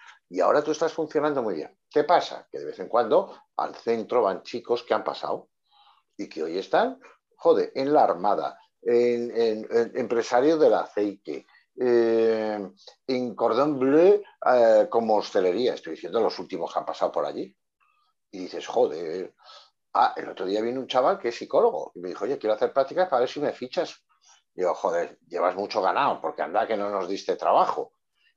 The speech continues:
Bueno, pues más lo ha de hacer para que no lo fichemos. Hace poco he fichado para repartir los bocatas y tal a un chico que es síndrome de Down, Javi. Entonces, Javi, el otro día me enseña la foto de su novia, que es síndrome de Down.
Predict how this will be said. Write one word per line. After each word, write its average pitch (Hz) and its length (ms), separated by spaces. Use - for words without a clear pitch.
Bueno, - 260
pues 85 140
más 117 220
lo 123 120
ha 120 40
de 120 120
hacer 113 260
para 92 180
que 82 60
no 92 60
lo 95 120
fichemos. - 640
Hace 113 340
poco 143 480
he 113 80
fichado 110 500
para 117 220
repartir 80 420
los 82 140
bocatas 113 540
y 117 60
tal 139 200
a 139 40
un 107 100
chico - 280
que 117 80
es - 80
síndrome 131 320
de 90 60
Down, 104 300
Javi. 117 460
Entonces, - 300
Javi, 226 400
el 98 100
otro 110 180
día 135 380
me 92 120
enseña 110 340
la 131 120
foto 151 320
de 160 80
su - 120
novia, 117 440
que 78 100
es - 80
síndrome 107 280
de 95 60
Down. 90 200